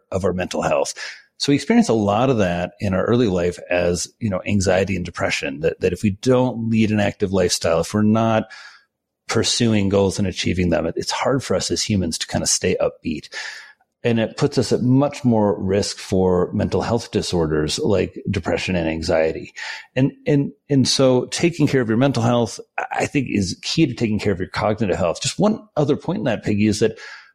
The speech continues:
cognitive health and mental health are, aren't,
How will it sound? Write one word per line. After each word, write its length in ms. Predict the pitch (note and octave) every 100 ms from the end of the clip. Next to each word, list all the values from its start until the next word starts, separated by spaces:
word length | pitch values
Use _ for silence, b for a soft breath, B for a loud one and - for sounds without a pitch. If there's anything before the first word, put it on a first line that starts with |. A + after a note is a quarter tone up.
| _
cognitive 640 | - - F#3 A3 G3+ C#3+ G#2+
health 400 | - C3+ B2+ -
and 220 | A#2 A2
mental 320 | A#2 B2+ B2+
health 160 | A2 G2+
are, 160 | F2+ - -
aren't, 300 | C#3 D3